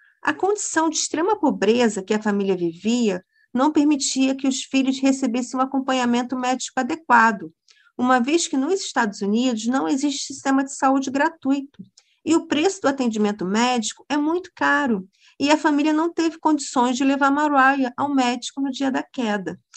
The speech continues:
E por isso, Melissa se sentia culpada pela morte da filha, pela negligência.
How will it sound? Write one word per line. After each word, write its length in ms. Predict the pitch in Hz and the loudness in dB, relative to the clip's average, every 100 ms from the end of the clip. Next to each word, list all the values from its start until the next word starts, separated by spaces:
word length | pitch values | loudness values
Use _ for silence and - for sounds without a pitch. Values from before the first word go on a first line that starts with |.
| - | 0
E 100 | 392 | 0
por 280 | 381 214 202 | 4 0 2
isso, 480 | 262 262 - 180 - _ _ | 2 0 -4 -12 -16 _ _
Melissa 640 | 240 262 247 247 302 - 190 | 0 2 2 0 -2 -2 -6
se 140 | - | -6
sentia 480 | - 262 254 - 254 | -6 -4 -2 -2 -2
culpada 640 | 254 349 - 233 240 269 | -2 -4 6 6 6 2
pela 240 | 277 277 254 | 0 0 2
morte 380 | 247 254 - | 2 0 -4
da 140 | 277 302 | -4 -6
filha, 560 | - - 269 247 165 - _ - | -6 0 2 2 0 -10 _ 0
pela 180 | 339 302 | 2 2
negligência. 1040 | 294 311 359 - 240 262 269 - - | 0 2 2 2 0 0 -2 -6 -8